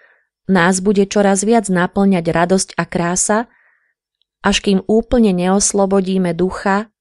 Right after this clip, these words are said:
ten najvyšší princíp Boha v nás. Predtým si však musíme prestať nahovárať, že keby sme žili v inom meste vedľa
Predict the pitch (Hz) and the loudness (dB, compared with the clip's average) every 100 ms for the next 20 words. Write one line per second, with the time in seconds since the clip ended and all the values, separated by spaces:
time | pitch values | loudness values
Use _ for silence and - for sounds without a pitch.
0 | _ - 175 180 175 185 190 - 190 190 | _ -4 -2 0 0 0 0 -2 -4 -2
1 | 190 190 185 170 160 175 175 165 170 151 | 0 0 -2 -4 -2 -2 0 0 -2 -4
2 | 156 165 - - _ _ _ _ _ _ | -6 -8 -10 -12 _ _ _ _ _ _
3 | _ _ _ _ _ _ _ _ _ - | _ _ _ _ _ _ _ _ _ 0
4 | 233 262 - 185 196 - 185 190 208 - | 0 2 0 0 -2 -2 0 2 0 0
5 | 208 190 190 196 202 180 170 185 180 170 | 0 0 0 0 -2 -2 0 0 0 0
6 | 170 190 - _ _ _ _ _ _ _ | 0 -2 -4 _ _ _ _ _ _ _
7 | - 196 196 226 226 226 214 202 214 202 | -4 -2 2 2 4 4 4 4 4 2
8 | - 226 214 190 202 220 - 175 165 175 | 2 2 4 4 2 2 0 -2 0 0
9 | 175 175 170 165 | 0 0 -2 -6